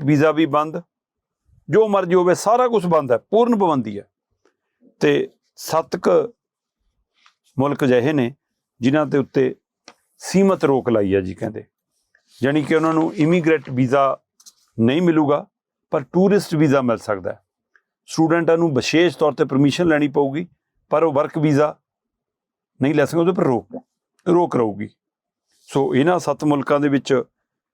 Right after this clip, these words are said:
ਕਿਊਬਾ ਹੈਗਾ, ਹੈ ਨਾ,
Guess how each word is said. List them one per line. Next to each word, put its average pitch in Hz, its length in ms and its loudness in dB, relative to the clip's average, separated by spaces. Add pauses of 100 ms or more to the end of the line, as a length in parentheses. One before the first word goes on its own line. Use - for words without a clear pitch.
(240)
ਕਿਊਬਾ 139 380 0
ਹੈਗਾ, 123 320 -4 (1300)
ਹੈ 131 80 0
ਨਾ, 131 240 -2